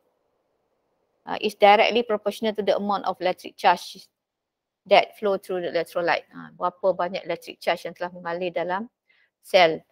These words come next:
elektrolitik tu lah. Berapa banyak electric charge yang mengalir, berapa banyak itulah produk yang terhasil. Dia berkadaran. Lagi banyak electric charge yang mengalir,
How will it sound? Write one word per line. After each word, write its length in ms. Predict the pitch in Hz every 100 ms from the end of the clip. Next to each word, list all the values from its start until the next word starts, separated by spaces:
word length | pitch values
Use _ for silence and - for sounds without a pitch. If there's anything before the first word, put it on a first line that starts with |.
| _ _ _
elektrolitik 640 | 175 180 - 185 180 - -
tu 80 |
lah. 160 | 254 269 - _ _ _ _ _
Berapa 240 | 165 165 185
banyak 640 | 185 185 214 254 262 - _
electric 400 | 185 185 - -
charge 320 | - 208 202
yang 80 | 185
mengalir, 440 | 180 180 180 233 415 453 403
berapa 200 | 190 190 _ 214
banyak 260 | 180 190 -
itulah 320 | 190 180 180 _ _
produk 340 | 175 180 170 -
yang 200 | 180 170
terhasil. 520 | 170 170 - 165 - _
Dia 100 | 175
berkadaran. 600 | - 170 175 175 170 151 _ _ _ _ _ _ _ _ _ _ _ _ _
Lagi 240 | 165 175 175
banyak 500 | 170 175 196 214 170
electric 320 | 175 - 185
charge 360 | - 175 -
yang 80 | 175 170
mengalir, 440 | 165 175 190 269